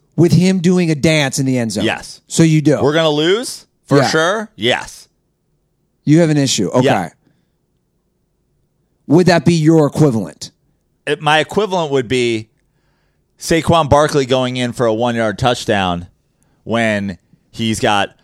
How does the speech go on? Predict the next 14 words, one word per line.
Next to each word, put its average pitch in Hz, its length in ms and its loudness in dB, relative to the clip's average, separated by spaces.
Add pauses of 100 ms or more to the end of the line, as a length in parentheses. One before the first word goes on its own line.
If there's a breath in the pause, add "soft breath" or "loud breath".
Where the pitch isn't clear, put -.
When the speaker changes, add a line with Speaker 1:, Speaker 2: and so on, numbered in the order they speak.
(140)
Speaker 2:
fifteen 139 580 -4
carries 113 680 -2 (180)
for 120 200 -2
eleven 107 360 0
yards 95 540 -4 (320)
in, 110 180 -6
in 110 200 -8
a, 107 40 -4 (160)
in 113 120 -6
a 107 60 -4
game, 98 500 -4 (400)
winning 185 340 0
or 202 200 2
losing. 95 420 -4